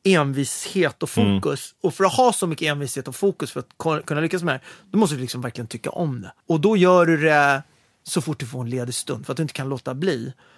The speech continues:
Speaker 1: Ja, men om du inte tycker att det är så kul, då är det kanske bättre att ha det som en hobby då. Det, det bästa är ju nog om man kan göra det för att man liksom verkligen älskar det och för att man inte kan låta bli.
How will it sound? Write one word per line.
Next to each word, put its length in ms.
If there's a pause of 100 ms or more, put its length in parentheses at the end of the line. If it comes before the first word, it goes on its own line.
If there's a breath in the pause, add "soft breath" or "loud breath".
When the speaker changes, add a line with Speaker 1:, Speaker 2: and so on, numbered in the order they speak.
Speaker 1:
Ja, 80
men 180
om 120
du 60
inte 160
tycker 220
att 80
det 60
är 20
så 480
kul, 360
då 80
är 40
det 60
kanske 340
bättre 680
att 60
ha 180
det 60
som 100
en 60
hobby 280
då. 180 (200)
Det, 240
det 260
bästa 340
är 160
ju 60
nog 200
om 80
man 120
kan 160
göra 320
det 80
för 100
att 60
man 100
liksom 220
verkligen 280
älskar 360
det 60
och 60
för 80
att 60
man 80
inte 100
kan 140
låta 200
bli. 360